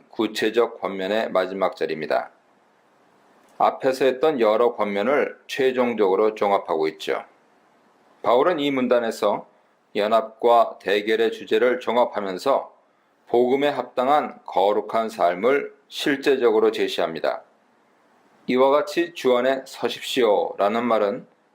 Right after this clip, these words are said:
일 절이 일 절로 구 절 문단에서 차지하는 위치로 볼 때 이 절로 구 절에 나타난 권면의 방향을 제시하고 있습니다. 주 안에서라는 말이 일 절로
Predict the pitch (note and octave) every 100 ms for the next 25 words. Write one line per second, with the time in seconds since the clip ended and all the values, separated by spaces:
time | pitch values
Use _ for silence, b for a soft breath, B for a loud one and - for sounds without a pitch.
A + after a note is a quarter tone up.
0 | _ - B2+ B2+ D3+ G2 D#2 - _ _
1 | _ _ - B2+ B2 D3 C#3 C3+ C3 A#2
2 | C3 B2 A2+ A2 G#2 G2+ A2+ G#2+ - B2+
3 | A#2+ B2+ C3 C3 A2+ A2+ - C#3 C3+ G2+
4 | - F2 G#2 - _ _ _ _ _ -
5 | B2 B2 C3+ D3 C#3 D#3 D#3+ - A2+ B2+
6 | C3 C3 A#2+ - A#2 B2+ B2+ - - G#2+
7 | G#2+ G#2+ C#3 D3 - - F2+ G#2 G2 A2
8 | A#2+ A#2 G#2 G2+ G#2+ G2+ - _ - F2
9 | F#2+ F#2 E2 - D#2 - - _ _ _
10 | _ _ _ _ _ _ _ - C3+ D#3
11 | A2 A#2 A#2 A2+ C3+ A#2+ G2 - - -
12 | G#2+ A#2+ A#2 G2+ G2 D3+ G3+ _ B2 A2+
13 | - B2+ B2 B2+ B2 -